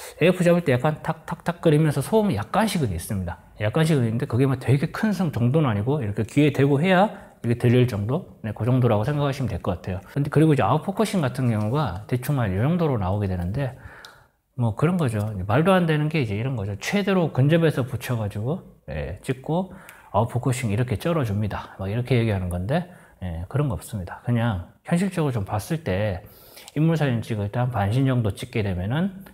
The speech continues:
이 정도의 아웃포커스 효과가 나온다라고 생각하시면 되겠습니다. 이것도 뭐 부족한 건 아니죠. 정말 충분히 아웃포커싱 효과를 보여줘요. 수차 같은 경우는 있어요. 네,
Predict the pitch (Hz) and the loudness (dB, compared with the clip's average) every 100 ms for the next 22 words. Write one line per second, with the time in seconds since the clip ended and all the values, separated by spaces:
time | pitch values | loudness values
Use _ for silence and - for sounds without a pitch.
0 | _ - 95 117 147 143 98 90 - 135 | _ -2 0 2 2 4 2 0 -2 -4
1 | 123 - 101 101 98 90 107 143 123 101 | -4 -4 -6 -4 -4 -2 -2 0 -2 -2
2 | 92 95 147 127 113 117 110 127 98 92 | -4 -4 -2 -2 -2 -4 -4 -4 -4 -6
3 | - 90 98 170 180 147 120 - _ _ | -8 -8 -2 -2 0 -2 -4 -10 _ _
4 | 135 165 214 165 92 143 123 143 104 101 | -2 0 0 0 0 0 0 -2 -2 -2
5 | 101 98 220 214 196 127 113 95 127 127 | -2 -4 -2 0 2 2 0 2 2 2
6 | 151 147 139 135 117 98 104 101 82 78 | -2 -2 -2 -2 -2 -2 -4 -2 -4 -6
7 | - 180 214 175 - 143 123 113 123 151 | -6 -2 0 -2 -2 0 2 2 2 0
8 | 80 - - _ _ 127 107 147 104 123 | -2 -8 -20 _ _ -4 -2 0 0 -2
9 | - 104 95 92 | -6 -6 -4 -6